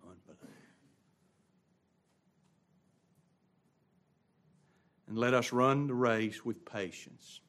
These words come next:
that is set before us, looking unto Jesus, the author and completer, and in, in italics it says,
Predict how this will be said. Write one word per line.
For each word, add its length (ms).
that 160
is 80
set 340
before 520
us, 200
looking 720
unto 300
Jesus, 760
the 240
author 600
and 160
completer, 760
and 140
in, 400
in 100
italics 680
it 100
says, 460